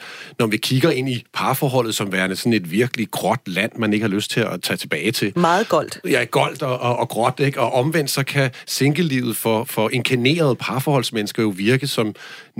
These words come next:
Speaker 1: ja, som den her horrorslagmark, man bevæger sig rundt på, og som for alt i verden,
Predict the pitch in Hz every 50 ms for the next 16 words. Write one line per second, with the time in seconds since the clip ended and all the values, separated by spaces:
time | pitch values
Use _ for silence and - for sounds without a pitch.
0 | - - - 104 92 - 101 90 - 98 104 110 127 107 90 - - 104 104 107
1 | 123 139 135 - - - 113 92 95 87 87 101 101 110 101 87 87 90 - -
2 | - 107 98 98 95 - 101 90 92 92 90 85 - 107 87 87 101 120 127 -
3 | - 131 117 104 - 113 - - 101 87 - 101 - - - 123 - - - -
4 | 117 87 90 87 90 90 110 107